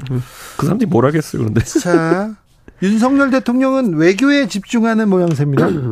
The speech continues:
Speaker 1: <clears throat>
Speaker 2: 왜 이렇게 외국 순방에 이렇게 이 잦을까요?
Speaker 1: 저는요, 이번에 그, <clears throat> 이게 있습니다.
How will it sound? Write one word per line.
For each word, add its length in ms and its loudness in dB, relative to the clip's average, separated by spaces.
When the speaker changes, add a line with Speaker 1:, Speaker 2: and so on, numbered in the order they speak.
Speaker 1:
<clears throat> 580 -20
Speaker 2:
왜 160 4
이렇게 260 2
외국 460 2
순방에 600 0
이렇게 500 -2
이 360 2
잦을까요? 580 0
Speaker 1:
저는요, 580 2
이번에 440 0
그, 360 0
<clears throat> 400 0
이게 160 -2
있습니다. 440 -2